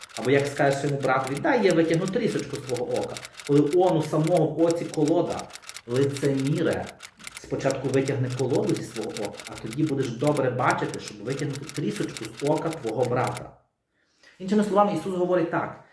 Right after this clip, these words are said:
що коли ви судите інших людей, даєте оцінку в своєму серці для початку, усе починається з думок, серця. І говорите: «От Іванов, Петров, Сидоров робить неправильно. Він, наприклад, в коробці з-під памперсів,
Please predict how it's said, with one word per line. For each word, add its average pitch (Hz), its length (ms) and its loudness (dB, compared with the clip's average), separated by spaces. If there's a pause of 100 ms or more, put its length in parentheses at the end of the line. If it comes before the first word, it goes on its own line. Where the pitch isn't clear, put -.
(220)
що 156 240 -4
коли 208 260 6
ви 185 420 4
судите 190 500 -4
інших 185 580 -6
людей, 101 540 -2
даєте 139 260 0
оцінку - 500 -2
в 139 60 -8
своєму 143 320 -2
серці - 460 0
для 101 60 -8
початку, 98 480 -10
усе 104 160 -8
починається 135 460 -4
з 117 60 -10
думок, 120 460 -2
серця. - 400 -12 (440)
І 147 60 -2
говорите: 160 300 6
«От 180 220 2
Іванов, 185 380 4
Петров, 190 360 2
Сидоров 165 420 0
робить 147 280 0
неправильно. 123 600 -2
Він, 131 100 -6
наприклад, 139 480 -8 (380)
в - 20 -20
коробці 143 340 -2
з-під - 260 -12
памперсів, 147 720 2